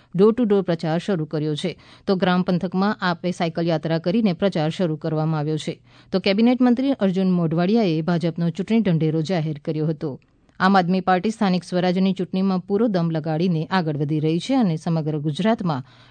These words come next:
ઠેર ઠેર જનસભાઓ, મહોલ્લા સભાઓ, ખાટલા બેઠકો,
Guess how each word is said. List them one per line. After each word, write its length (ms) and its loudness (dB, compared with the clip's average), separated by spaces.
ઠેર 200 2
ઠેર 240 0
જનસભાઓ, 640 -2
મહોલ્લા 400 0
સભાઓ, 460 -2
ખાટલા 380 -6
બેઠકો, 540 -4